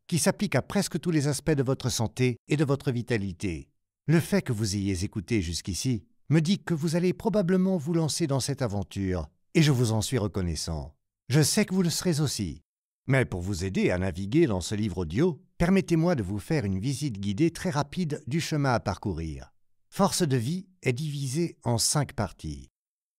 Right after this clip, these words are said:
Première partie, la révolution force de vie.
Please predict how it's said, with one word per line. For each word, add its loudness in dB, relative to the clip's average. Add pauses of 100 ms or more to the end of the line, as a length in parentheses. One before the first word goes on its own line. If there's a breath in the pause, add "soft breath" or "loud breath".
(140)
Première 6
partie, -2 (480)
la 4
révolution 4
force 0
de 0
vie. -6